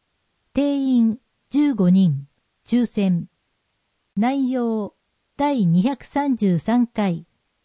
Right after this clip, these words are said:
東京都都市計画審議会の傍聴。産業廃棄物処理施設の用途に供する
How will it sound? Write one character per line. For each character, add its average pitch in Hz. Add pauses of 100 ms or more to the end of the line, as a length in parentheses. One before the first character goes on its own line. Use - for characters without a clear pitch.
東 277
京 285
都 208
都 180
市 -
計 277
画 262
審 262
議 254
会 208
の 160
傍 214
聴。 175 (640)
産 262
業 269
廃 247
棄 277
物 208
処 185
理 247
施 -
設 214
の 165
用 247
途 220
に 170
供 208
す 202
る 165